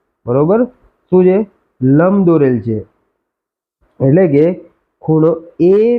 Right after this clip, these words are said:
પી બી અને ખૂણો સી ક્યુ ડી નેવું અંશના થશે બંને ખૂણા. તો લખીએ ખૂણો એ પી બી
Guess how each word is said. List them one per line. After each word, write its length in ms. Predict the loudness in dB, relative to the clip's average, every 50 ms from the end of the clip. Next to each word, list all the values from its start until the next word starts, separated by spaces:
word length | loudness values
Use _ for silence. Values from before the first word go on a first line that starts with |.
| -4 -8 _ _
પી 440 | _ -4 -2 0 0 0 0 0 -2
બી 300 | -2 -2 -2 0 -2 -2 -4 -6 -6
અને 240 | -4 -2 0 0 0 -2 -4
ખૂણો 320 | -6 -4 -2 0 0 0 0 -2 -4 -10
સી 340 | _ _ -2 0 2 2 0 0 -4 -8
ક્યુ 360 | _ -2 0 2 2 2 2
ડી 260 | 2 2 0 0 -2 -4 -8 -16 _ _ _ _ -4
નેવું 380 | -2 -2 0 0 0 0 0
અંશના 280 | -2 -2 -2 -4 -2 -2
થશે 280 | -2 -2 -2 -2 -4 -4 -6 -10 -20 _ _ _ _ _ _ _ _ _ _ _ _ _ _ _ _ _ -4
બંને 260 | 0 2 2 2 2
ખૂણા. 360 | 2 0 0 0 -2 -4 -6 -10 _
તો 120 | _ -4 -2
લખીએ 320 | 0 -2 0 -2 -2 -2
ખૂણો 340 | -2 -2 -2 0 0 0 -2 -2 -4 -6 -2
એ 120 | -2 -2
પી 260 | -2 0 0 0 2 2
બી 240 | 2 2 2 0